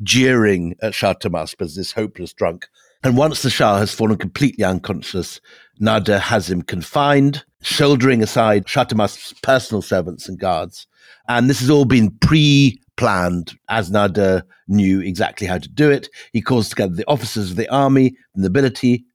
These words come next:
the courtiers, and the ministers. He shows them Shah Tahmasp, who's still lying sort of prostrate on the ground. And one account says that,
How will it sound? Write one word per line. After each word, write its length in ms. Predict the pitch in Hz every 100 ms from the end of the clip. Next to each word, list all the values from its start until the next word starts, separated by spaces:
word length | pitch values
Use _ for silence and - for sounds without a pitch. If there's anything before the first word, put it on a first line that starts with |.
| -
the 80 | -
courtiers, 680 | - 135 - 123 110 107 -
and 100 | 95
the 60 | 104
ministers. 560 | 110 107 113 104 - - - -
He 120 | 117
shows 540 | - - 156 190 170 127
them 180 | 85
Shah 180 | 85 95
Tahmasp, 360 | 95 107 87 -
who's 140 | 110 -
still 240 | - 165
lying 560 | 110 117 123 110 87 85
sort 180 | 104
of 100 | 92
prostrate 600 | - 107 - 117 90 87 _
on 200 | 101 98
the 60 | 95
ground. 400 | 101 87 87 82 _ _ - - _ -
And 440 | 127 127 127 113 _
one 300 | 127 123 226
account 300 | 240 98 95
says 180 | 127 113
that, 200 | 143